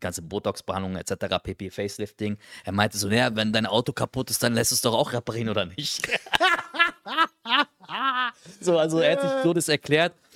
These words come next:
Speaker 1: Aber der Typ ist halt auch übelst fit, das kommt ja auch noch hinzu. Und der, na gut, der supplementiert ja auch ein paar Sachen. Aber wie gesagt, auch so einer wie er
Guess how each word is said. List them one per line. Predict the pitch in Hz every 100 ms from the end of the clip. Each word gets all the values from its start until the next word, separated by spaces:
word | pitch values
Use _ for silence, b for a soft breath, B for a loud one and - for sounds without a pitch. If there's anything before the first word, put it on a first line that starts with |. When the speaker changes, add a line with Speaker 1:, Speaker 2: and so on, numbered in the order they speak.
| B
Speaker 1:
Aber | - 113
der | 123
Typ | 156
ist | 147
halt | 147 135
auch | 127
übelst | 131 160 131 120 -
fit, | - 156
das | 123 -
kommt | 117
ja | 113
auch |
noch | 131 120
hinzu. | 113 - 135
Und | 107
der, | 95 82
na | 98
gut, | 90 107
der | 104
supplementiert | 95 98 107 104 123
ja | 120
auch | 107
ein |
paar | 104
Sachen. | 101 110 139 - b b b -
Aber | 120 165
wie | 156
gesagt, | 151 156 175 -
auch | 139
so | - 160
einer | 160 139
wie | 123
er | 127 165 233